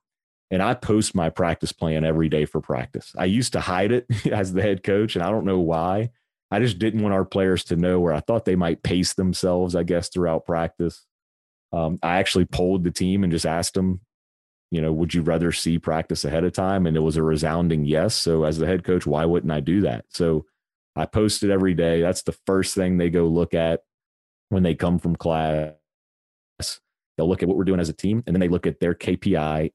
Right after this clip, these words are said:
and their vitamins. So they know when they get dressed and ready, they're working on their vitamins.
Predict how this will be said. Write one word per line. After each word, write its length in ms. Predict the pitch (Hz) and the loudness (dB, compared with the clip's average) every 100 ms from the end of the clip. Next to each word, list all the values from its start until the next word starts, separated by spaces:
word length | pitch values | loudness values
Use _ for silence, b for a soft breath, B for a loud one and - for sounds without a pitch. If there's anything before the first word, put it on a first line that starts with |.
| - | -4
and 280 | 87 87 | -2 0
their 120 | 85 76 | 0 0
vitamins. 520 | 76 76 64 60 - | -2 -4 -6 -10 -12
So 160 | - 76 | -6 -2
they 160 | 87 | 0
know 240 | 92 87 85 | 0 2 2
when 120 | 80 | 2
they 120 | 85 | 0
get 160 | 85 69 | 0 0
dressed 340 | 85 80 - | -2 -2 -4
and 100 | 76 | -2
ready, 260 | 85 92 92 | 0 2 2
they're 120 | 76 | 2
working 340 | 80 85 80 | 0 0 -2
on 140 | 78 76 | -4 -2
their 140 | 76 | -2
vitamins. 760 | 73 87 95 92 92 90 - | -2 0 2 2 0 -2 -4